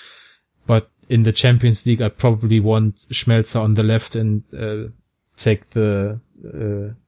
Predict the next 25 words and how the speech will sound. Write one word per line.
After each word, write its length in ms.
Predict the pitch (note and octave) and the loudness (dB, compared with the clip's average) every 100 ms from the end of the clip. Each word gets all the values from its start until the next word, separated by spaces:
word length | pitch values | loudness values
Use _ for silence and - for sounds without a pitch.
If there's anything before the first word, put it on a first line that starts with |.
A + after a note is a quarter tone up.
| _ _ _ | _ _ _
take 180 | - A2+ | -4 0
the 80 | A#2 | 0
bullet, 480 | G#2+ A#2+ A2+ G#2+ - - | 4 4 4 0 -6 -4
uh, 140 | G#2+ | -4
with 300 | G2+ A2 - | -2 -4 0
Dorm 280 | B2 A#2 A2+ | 2 2 2
on 140 | A2+ | 2
the 100 | A2 | 0
right, 300 | G2+ G#2 G#2+ | 2 0 0
just 260 | - G#2 - | -2 -4 -4
because 380 | A2 - G#2+ - | -6 -2 -2 0
he's 340 | A2 G2 - | 0 -2 -8
at 160 | - G#2 - | -4 -4 0
least 300 | B2 A2 - | 2 2 -2
athletic, 640 | A2+ A#2 A2+ - - - - - | -4 -2 0 -2 -6 -12 -14 -8
uh, 380 | A2 G#2 G2+ - | -4 -2 -2 -4
and 280 | G#2+ G#2 - _ - | -4 -4 -6 _ 0
can 120 | A2 | 0
stretch 360 | - A#2 G#2+ | 2 0 0
a 40 | G#2+ | 0
defense 640 | A2 - A2+ G#2+ - - _ _ - - - _ - | 0 0 2 2 -2 -10 _ _ -20 -20 -20 _ -4
with 180 | A#2+ | -4
vertical 540 | - A#2+ A#2 A#2+ - A#2 | 0 0 2 0 0 2
runs 380 | A2 A2 A2 A#2 | 4 2 2 0
and 220 | G#2 | -4